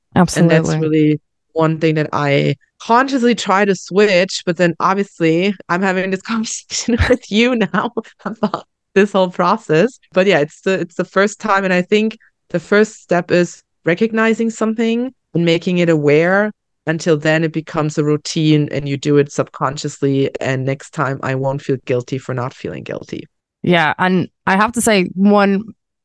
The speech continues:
Speaker 1: social media post I saw a while ago was actually, it basically says, "You say you'll die for your children, you know, you would do any for them." And it's like, take care of yourself because you should
Speaker 2: Yeah.
Speaker 1: live for your children. So you really need
Speaker 2: Yeah.
Speaker 1: to make sure you're taking care of yourself then.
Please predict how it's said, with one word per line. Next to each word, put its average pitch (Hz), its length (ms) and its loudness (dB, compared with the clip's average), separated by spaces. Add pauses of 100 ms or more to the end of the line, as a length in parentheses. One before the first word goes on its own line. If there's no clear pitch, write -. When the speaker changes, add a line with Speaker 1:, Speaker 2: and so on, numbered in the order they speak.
Speaker 1:
social 185 340 2
media 175 320 4
post 165 280 0
I 165 60 2
saw 170 220 2
a 165 40 4
while 160 280 2
ago 190 280 4
was 170 220 2
actually, 160 560 -2 (140)
it 190 180 2 (100)
basically 208 480 4
says, 165 640 2 (460)
"You 202 120 6
say 196 240 4
you'll 180 220 4
die 165 300 2
for - 120 -4
your 135 160 2
children, 120 460 -2
you 165 120 4
know, 160 120 4
you 170 160 4
would 170 120 4
do 180 220 4 (120)
any 180 300 4
for 160 180 0
them." 117 380 0
And 175 100 2
it's - 160 -2
like, 147 480 -2 (180)
take 190 220 0
care 190 260 2
of 180 80 2
yourself 175 560 2
because 147 640 0
you 175 120 4
should 170 220 2
Speaker 2:
Yeah. 165 60 6
Speaker 1:
live 165 180 6
for - 140 0
your 147 140 4
children. 139 560 0
So - 160 -2
you 156 200 4
really 165 300 4
need 160 100 4
Speaker 2:
Yeah. 151 60 0
Speaker 1:
to 160 100 -2
make 156 140 2
sure 156 160 2
you're 151 120 4
taking 151 300 0
care 175 260 2
of 165 80 2
yourself 143 580 0
then. 139 340 0